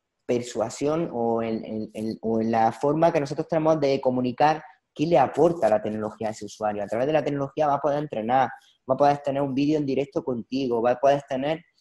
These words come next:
eh, tal, y sobre todo buscar aquellas plataformas que sean lo más sencillas posible, que intenten unificar al máximo toda la funcionalidad que nosotros queremos tener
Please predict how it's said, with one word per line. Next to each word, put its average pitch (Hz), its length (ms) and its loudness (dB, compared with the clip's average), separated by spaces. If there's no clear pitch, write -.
eh, 117 960 0
tal, 123 240 4
y 113 40 -8
sobre 117 260 -6
todo 147 320 -2
buscar 139 420 -2
aquellas 139 320 -2
plataformas 139 720 -2
que - 60 -20
sean 131 260 0
lo 104 140 -2
más 131 300 0
sencillas 147 460 -4
posible, 147 640 -4
que 123 100 -4
intenten 147 540 0
unificar 147 540 0
al 120 140 -4
máximo 135 440 -6
toda 135 200 2
la 139 100 2
funcionalidad 131 580 -4
que 131 80 -6
nosotros 127 460 -8
queremos 123 340 -6
tener 143 300 -8